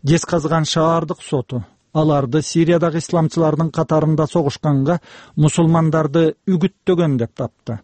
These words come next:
Соттун өкүмүнө ылайык, казакстандык жарандар алты жылдан он эки жылга чейин эркинен ажыратылды. Тергөөчүлөрдүн айтымында, биреги төртөө Жезказгандын мечиттеринде динзарларды Сирияга,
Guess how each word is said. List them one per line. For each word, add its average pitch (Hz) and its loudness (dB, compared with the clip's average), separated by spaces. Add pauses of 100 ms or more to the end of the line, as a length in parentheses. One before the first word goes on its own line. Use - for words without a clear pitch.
(260)
Соттун - -2
өкүмүнө 147 0
ылайык, 127 -2 (220)
казакстандык 139 0
жарандар 143 0 (140)
алты 156 0
жылдан 151 0
он 160 4
эки 165 0
жылга 147 0
чейин 135 -2
эркинен 156 0
ажыратылды. 120 -4 (640)
Тергөөчүлөрдүн 143 0
айтымында, 127 -2
биреги 135 0
төртөө 143 0
Жезказгандын 131 -2
мечиттеринде 139 0 (320)
динзарларды 147 2
Сирияга, 147 0